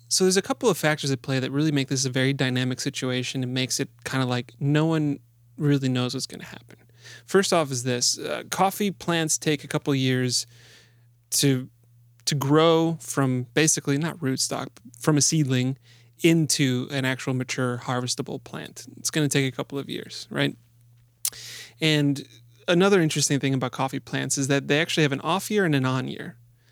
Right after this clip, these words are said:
So this year is technically, the twenty twenty-one harvest will be an off year in Brazil. There's just gonna be lower output,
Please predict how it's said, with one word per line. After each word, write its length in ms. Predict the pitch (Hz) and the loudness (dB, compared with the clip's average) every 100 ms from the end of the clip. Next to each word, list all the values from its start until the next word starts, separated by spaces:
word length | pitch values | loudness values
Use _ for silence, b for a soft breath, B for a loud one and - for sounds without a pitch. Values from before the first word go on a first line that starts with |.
| b b | b b
So 360 | - - 143 135 | -2 2 4 2
this 320 | 139 185 - | 2 2 2
year 220 | 180 165 151 | 2 4 4
is 180 | 135 | 2
technically, 540 | - 151 151 - 139 131 | 0 -2 -2 -2 -2 -2
the 100 | 170 | -2
twenty 240 | - 160 | -2 -2
twenty-one 400 | 151 147 135 135 | 0 0 0 0
harvest 360 | 123 135 127 123 | 0 0 0 -2
will 80 | 131 | -2
be 120 | 131 | -2
an 100 | 131 | -4
off 320 | 135 131 - | -4 -8 -6
year 120 | 143 139 | -2 -2
in 120 | 131 | -2
Brazil. 400 | 135 131 - - - | -4 -6 -6 -8 -6
There's 120 | 139 | -2
just 140 | 139 | 0
gonna 140 | 143 135 | 2 2
be 100 | 139 | 2
lower 260 | 139 135 | 2 2
output, 380 | 127 123 - - | -2 -6 -10 -14